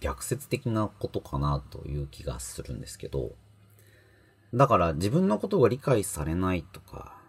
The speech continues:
自分の価値がまるで評価されてないというのは、まあ、努めて自分勝手なことかなという気がします。残念ながら、あなたの、もしくは私の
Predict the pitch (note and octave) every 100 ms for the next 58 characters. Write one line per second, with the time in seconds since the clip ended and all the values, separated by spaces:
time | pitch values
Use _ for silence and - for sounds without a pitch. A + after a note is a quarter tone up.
0 | _ E2 F2+ C3+ D3 D3 C#3+ - C#3+ -
1 | E2 C#2 D#3+ G2+ G#2+ C3+ - D2 D#2+ F2+
2 | G2+ G#2+ A2 - - _ _ - D#2 D#2
3 | D#2+ B1 C#2 D2+ C#2 - - - _ _
4 | _ _ - A2 - - F#3 D3 - D2
5 | C2 C2+ - _ _ C#2+ C#2 D#2 G2+ -
6 | - - C#2 B1+ - - - C#2 F2+ -
7 | B1+ B1+ B1+ B1+ - - - - - -
8 | - - _ _ _ _ _ _ _ E2
9 | G2+ B2 A#2+ A#2 F2+ A#1 - - - _
10 | _ _ _ _ _ E2+ F#2+ G#2+ B1+ A1+
11 | - - E2 - B1 C#2 F2 - F2+ E2+
12 | D2+